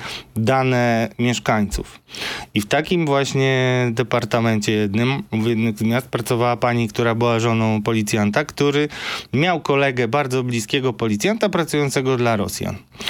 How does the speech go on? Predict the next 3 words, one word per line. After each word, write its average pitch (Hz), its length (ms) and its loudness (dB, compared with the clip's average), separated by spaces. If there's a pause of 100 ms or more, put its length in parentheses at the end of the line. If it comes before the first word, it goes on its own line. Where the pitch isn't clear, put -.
(500)
E, 139 220 2 (100)
i 214 420 0 (680)
o 190 240 2